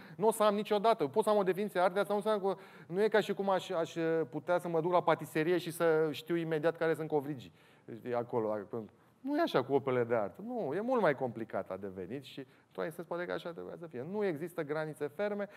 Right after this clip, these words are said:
nu există criterii, uh, discernabile de ordin perceptual. Există doar, uh, posibilitatea și nevoia, uh, de a stabili și restabili o rețea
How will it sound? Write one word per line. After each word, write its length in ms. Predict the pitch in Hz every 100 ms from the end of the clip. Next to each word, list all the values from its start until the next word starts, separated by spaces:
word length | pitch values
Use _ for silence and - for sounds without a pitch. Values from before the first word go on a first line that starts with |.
| -
nu 120 | 165
există 320 | 185 156 165 170
criterii, 580 | 147 127 175 185 180 143
uh, 420 | 156 147 135 131 131 -
discernabile 960 | 127 147 - 156 127 165 185 165 151 151
de 80 | 135
ordin 220 | 143 135
perceptual. 680 | 131 117 - 127 - 208 202 - - - _
Există 560 | 156 151 127 220 - 156
doar, 320 | 160 196 196
uh, 640 | - 143 139 135 123 117 107 - - _ _
posibilitatea 920 | - 160 160 147 139 143 170 185 185 190
și 140 | 139
nevoia, 800 | 123 120 117 135 226 247 120 156 - _ _ _ _ _ _ _ _ _ _ _
uh, 420 | - 85 76 76 - _ -
de 100 | 143
a 100 | 135
stabili 560 | 127 - 151 127 139
și 160 | 196 156
restabili 540 | 170 165 151 127 131
o 140 | 175 135
rețea 580 | 127 110 170 180 190